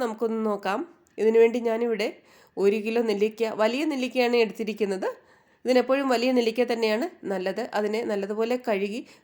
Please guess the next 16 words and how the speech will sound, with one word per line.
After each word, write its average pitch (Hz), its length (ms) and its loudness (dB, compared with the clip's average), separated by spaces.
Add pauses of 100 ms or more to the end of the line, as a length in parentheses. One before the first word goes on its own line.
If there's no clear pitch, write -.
(100)
കോട്ടൺ 208 280 0
തുണിയിൽ 208 280 0 (300)
തുടച്ചെടുത്തിട്ടുള്ളതാണ്. 196 1040 -4 (300)
ശകലം 202 360 -2
പോലും 233 280 0
വെള്ളമയം 214 420 -2 (140)
ഇതിനകത്തിൽ 202 360 0 (220)
പാടില്ല. 185 400 0 (500)
ഇതിലേക്ക് 240 420 -2 (840)
ഒരു 311 180 4
കിലോ 269 180 0 (100)
ശർക്കരയാണ് 208 580 -2 (480)
എടുത്തിരിക്കുന്നത്. 202 640 -2 (600)
പിന്നെ 233 240 -2 (140)
പൊടിക്കാത്ത 214 500 -2 (540)
വലിയ 202 180 0